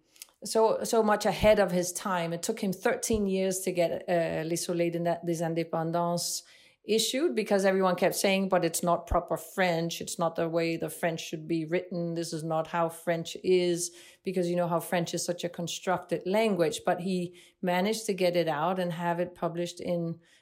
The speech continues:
with a lot of, uh, uh, both local languages and, and, uh, and explanations and so forth in there from the, from the region and from the background that he's from.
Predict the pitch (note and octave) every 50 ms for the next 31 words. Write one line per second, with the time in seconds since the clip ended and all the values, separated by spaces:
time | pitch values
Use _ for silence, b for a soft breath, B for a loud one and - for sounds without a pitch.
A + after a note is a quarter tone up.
0 | b b G3 F#3 F#3 F#3+ F3 E3+ F3 E3+ E3+ E3+ E3+ D#3+ D#3+ E3+ E3+ E3 E3 D#3+
1 | E3 - E3+ F3 E3+ E3 E3 D#3+ D#3+ D#3 D3+ D3+ - F#3+ F#3+ - - F3+ F3 E3+
2 | - F3 F#3 F#3+ F#3 F#3 F3 F3 E3+ F3 E3+ E3+ E3+ E3+ E3 - E3+ E3+ E3 D#3+
3 | D#3+ E3+ D#3+ D#3+ D#3+ D#3+ E3 - E3 E3+ E3 D#3+ D#3+ E3 D#3+ D#3+ D#3+ D#3 D#3 E3
4 | D#3+ b b b b b b b b b b b b b b - G3+ F3 E3 D#3
5 | D3+ - - F#3 F3 - - - F3+ F3 E3+ E3+ E3 - - F3+ E3+ E3 D#3+ D#3
6 | D#3 D3+ - F3 E3+ E3+ F3 E3 D#3+ D#3+ - - E3+ E3 E3 E3 E3 D#3+ D#3 D#3
7 | D#3 - - F#3+ F3 E3 E3 E3 D#3 E3 D#3+ D#3 D#3 D#3+ - - F#3 E3+ E3+ E3+
8 | D#3+ D#3+ E3+ F3 E3+ F3 D#3 D#3 D#3 D#3 D#3 D#3 D3+ - E3 D#3+ D#3+ D#3+ D3+ D#3
9 | D#3 D#3+ - - E3 E3 D#3+ D#3+ - - - E3+ D#3+ D#3 - - - - -